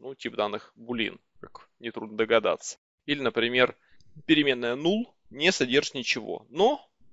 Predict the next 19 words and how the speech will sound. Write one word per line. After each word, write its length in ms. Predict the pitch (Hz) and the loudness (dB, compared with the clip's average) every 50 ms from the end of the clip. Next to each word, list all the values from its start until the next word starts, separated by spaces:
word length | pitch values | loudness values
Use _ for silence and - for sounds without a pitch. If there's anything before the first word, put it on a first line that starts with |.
| - - - - | -20 -20 -20 -16
мы 180 | - 127 127 123 | -8 -6 -6 -2
понимаем, 480 | - 120 120 123 127 139 165 196 190 | -2 -2 -2 0 -2 -2 -2 -2 -2
что 180 | 170 - - 123 | -4 -6 -6 -6
это 300 | 135 - - 147 127 101 | -6 -2 -2 -2 -2 -2
непосредственно 600 | 113 120 - 123 120 - 135 123 - - 120 117 | -4 -6 -4 -4 -2 0 -2 -2 -2 -6 -10 -2
та 140 | - 117 104 | 0 0 0
переменная, 520 | - - 110 113 120 151 196 214 196 151 - | 0 -2 -6 -6 -2 -2 -2 0 0 -2 -2
которая 260 | - 98 - - 139 | -2 -4 -4 -6 -4
позволяет 640 | - - 101 110 104 113 120 127 113 90 90 - - | -4 -4 -4 0 0 2 4 4 4 2 0 -2 -2
нам 300 | 127 147 151 139 123 _ _ | -2 -2 -2 -4 -8 _ _
узнать, 320 | 113 117 - 113 107 131 - | -20 -14 -10 -8 -6 -6 -6
что 260 | - - - 113 113 | -8 -8 -8 -6 -6
это 160 | 110 - 120 | -4 -4 -6
пустое 400 | - _ - 113 - - 113 110 | -8 _ -14 -16 -12 -10 -10 -8
значение. 400 | 110 113 113 - - 82 73 - | -8 -8 -6 -6 -8 -8 -10 -14
С 100 | - - | -12 -8
ней 120 | 135 156 | -8 -8
можно 260 | 151 117 117 127 123 123 | -6 -6 -6 -8 -8 -8
проводить 560 | - - 78 85 87 - - 120 120 - | -8 -6 -6 -6 -6 -6 -8 -10 -12 -14